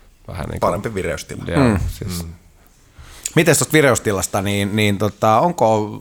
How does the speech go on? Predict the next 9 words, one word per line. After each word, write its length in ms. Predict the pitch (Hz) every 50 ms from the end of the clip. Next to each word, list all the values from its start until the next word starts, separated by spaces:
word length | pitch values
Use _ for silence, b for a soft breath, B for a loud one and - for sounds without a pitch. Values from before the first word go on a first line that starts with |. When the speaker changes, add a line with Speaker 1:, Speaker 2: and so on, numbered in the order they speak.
| 147 127 127 - - - - - -
Speaker 3:
luovuudella 1120 | 143 143 165 226 262 220 131 101 80 78 87 80 76 80 80 85 85 82 71 69 76 76 85
millainen 840 | 90 110 117 110 107 95 92 85 78 76 76 78 78 - 98 101 B B B B B B B B B B
osa 240 | - 110 104 - 95
sun 220 | - - 87 90 95
elämässä 600 | 98 95 90 78 73 69 65 - - - 71 62
ja, 240 | 64 73 71 69 - -
ja 200 | 73 78 78 - - - - 73
ehkä 180 | 78 - - 90
pokerissa? 560 | - 104 - - - - - - - -